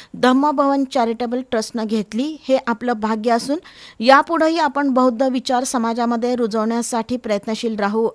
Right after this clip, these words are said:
अशी ग्वाही भदंत एस संबोधी थेरो यांनी दिली.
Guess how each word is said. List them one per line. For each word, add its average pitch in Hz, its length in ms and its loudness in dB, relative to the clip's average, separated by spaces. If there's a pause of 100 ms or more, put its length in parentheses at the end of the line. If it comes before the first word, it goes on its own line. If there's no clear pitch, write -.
अशी 233 220 -4
ग्वाही 233 380 0 (460)
भदंत 269 420 2 (140)
एस 262 220 -2
संबोधी 233 520 0
थेरो 240 280 -2
यांनी 214 280 0
दिली. 196 300 0